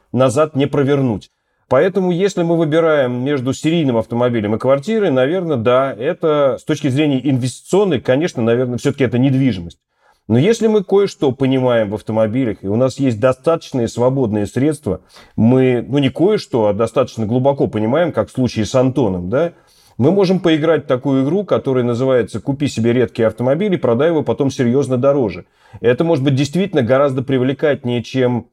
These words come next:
какая-то квартира в, э, многоэтажке, там, однокомнатная. Поэтому это совершенно разные покупки, их сравнивать нельзя. Редкий автомобиль, автомобиль, который уже давно, э, вышел из обращения, то есть перестал, произ-, перестал производиться, который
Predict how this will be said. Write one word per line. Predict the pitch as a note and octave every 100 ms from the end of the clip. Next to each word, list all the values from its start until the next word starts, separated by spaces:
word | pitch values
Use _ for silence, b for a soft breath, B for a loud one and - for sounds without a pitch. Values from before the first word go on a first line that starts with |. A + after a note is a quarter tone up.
| _
какая-то | B2+ A#2+ C#3 C3+
квартира | C3+ C3 - D#3+ C3+
в, | G2 G#2
э, | A2 A2 G#2+
многоэтажке, | A2+ A2 B2 A#2+ C#3 - -
там, | G#2+ A2+
однокомнатная. | A2 C3 D#3+ A#2 F#2+ - E2+ - b b
Поэтому | C3 D3+ E3+
это | D#3+
совершенно | D3+ E3 D#3+ G#3+ G#3+ F#3
разные | E3 F3 C#3 D3
покупки, | C#3+ D3 D#3+ F#3 -
их | C3+ C3 C#3 C#3+
сравнивать | E3+ E3 E3 D3 B2+
нельзя. | A#2+ C#3 C3+ B2+ F#2+ E2 _ _ _
Редкий | A2 D#3 F#3+ F#3+ C#3+
автомобиль, | B2 C3 B2+ A#2+ A2 G#2 F#2 - -
автомобиль, | G#2+ C3+ C#3 D#3+ C#3
который | C#3 D3+ D3
уже | C3+
давно, | B2+ C#3 D3+ E3 D#3+ D3+ B2+ G2 A#2+
э, | A#2
вышел | D#3 D#3+ C3+
из | C3
обращения, | C3 C3 B2 D#3+ D#3+ A2+
то |
есть | A2 -
перестал, | B2 - B2 F#2+ - G#2+
произ-, | B2 B2 -
перестал | C3+ C3 C#3 A#2
производиться, | A2+ A2 G#2+ B2 A#2+ G#2+ - - b b
который | A#2 A#2 C#3+ C#3+ C3+